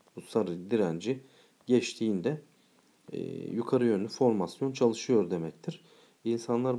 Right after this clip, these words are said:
bu bölgede formasyonun oluşumunda, e, daha erkenden alıyorlar veya,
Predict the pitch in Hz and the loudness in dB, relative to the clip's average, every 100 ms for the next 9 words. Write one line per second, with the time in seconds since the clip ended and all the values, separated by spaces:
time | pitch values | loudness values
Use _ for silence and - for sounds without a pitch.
0 | 123 127 127 107 104 131 131 110 110 107 | -4 -2 0 0 0 -2 0 2 2 -2
1 | - 117 113 101 104 107 110 107 110 120 | -4 -2 0 -2 -4 -4 -2 0 -2 -2
2 | - _ _ _ _ - - 80 - - | -6 _ _ _ _ -14 -8 -6 -6 -4
3 | 107 107 80 113 110 113 101 95 87 87 | -2 0 0 0 0 -2 -2 -2 -2 -2
4 | 85 98 131 - _ _ _ _ 87 87 | 0 0 -2 -8 _ _ _ _ -2 -2
5 | 82 76 | -2 -4